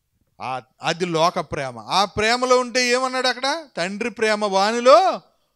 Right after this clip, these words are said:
ఉండదు." ఉన్మాదం అంటారు దాన్ని, ప్రేమ అనరు. కానీ దేవుని ప్రేమ చూడండి, పరిపూర్ణమైన ప్రేమ, నాలుగో అధ్యాయం అదే. అదే, అదే, అదే అధ్యాయం, నాలుగో అధ్యాయం, పద్దెనిమిదో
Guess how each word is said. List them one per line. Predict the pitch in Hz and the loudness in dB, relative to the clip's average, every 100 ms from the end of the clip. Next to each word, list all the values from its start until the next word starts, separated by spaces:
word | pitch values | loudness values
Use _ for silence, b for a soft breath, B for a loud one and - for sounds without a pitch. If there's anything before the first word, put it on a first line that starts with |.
| _ - | _ -18
ఉండదు." | 117 160 180 180 170 190 220 214 190 151 110 92 _ _ _ _ _ _ _ _ _ _ | -12 -10 -2 -2 2 4 6 6 4 0 -6 -14 _ _ _ _ _ _ _ _ _ _
ఉన్మాదం | 139 180 208 214 220 226 220 | -10 -8 0 4 4 4 0
అంటారు | 208 202 | 2 0
దాన్ని, | 175 160 135 107 92 - | 2 -2 -4 -14 -16 -8
ప్రేమ | 156 165 | -4 -4
అనరు. | 151 117 107 90 _ _ _ _ _ _ _ _ 180 | -6 -10 -18 -20 _ _ _ _ _ _ _ _ 2
కానీ | 202 220 | 2 2
దేవుని | 196 240 277 269 | 6 8 8 4
ప్రేమ | 269 277 277 | 2 2 0
చూడండి, | 285 285 311 330 b b _ | -4 0 0 0 b b _
పరిపూర్ణమైన | 196 233 185 254 311 302 285 269 | 2 2 2 2 4 4 4 2
ప్రేమ, | 269 247 233 | 0 0 0
నాలుగో | 226 247 254 | 2 4 6
అధ్యాయం | 247 190 220 185 | 4 4 2 2
అదే. | 185 220 147 104 _ _ _ _ _ _ _ _ _ _ _ _ _ _ - | 2 2 2 -4 _ _ _ _ _ _ _ _ _ _ _ _ _ _ 0
అదే, | 190 247 | 2 4
అదే, | 196 170 240 226 | 4 2 2 0
అదే | 147 165 208 240 | 0 -2 2 0
అధ్యాయం, | 190 190 160 139 | 0 -4 -4 -2
నాలుగో | 180 220 233 | -2 0 0
అధ్యాయం, | 208 151 156 117 113 | -2 -4 -8 -10 -12
పద్దెనిమిదో | 165 170 214 208 | -12 -6 -4 -4